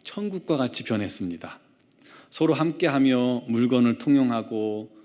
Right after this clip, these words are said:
소유를 팔아서 각 사람의 필요를 따라 나누어 주었고 날마다 마음을 같이하여 성전에 모였고 흩어지면 또 복음을 전하고 떡을 떼었습니다.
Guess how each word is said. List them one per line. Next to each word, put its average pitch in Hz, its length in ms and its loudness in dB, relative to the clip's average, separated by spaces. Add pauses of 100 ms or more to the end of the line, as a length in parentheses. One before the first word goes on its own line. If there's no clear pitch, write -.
(140)
소유를 170 580 2
팔아서 135 640 -2 (800)
각 - 200 -6
사람의 160 540 4
필요를 247 460 2
따라 139 480 2 (100)
나누어 107 400 -2
주었고 87 500 -12 (420)
날마다 123 460 0
마음을 110 340 -2
같이하여 95 920 -8
성전에 143 480 2
모였고 95 720 -4 (300)
흩어지면 143 680 2
또 113 140 -2
복음을 107 420 -2
전하고 101 720 -10
떡을 180 320 -2
떼었습니다. 160 580 0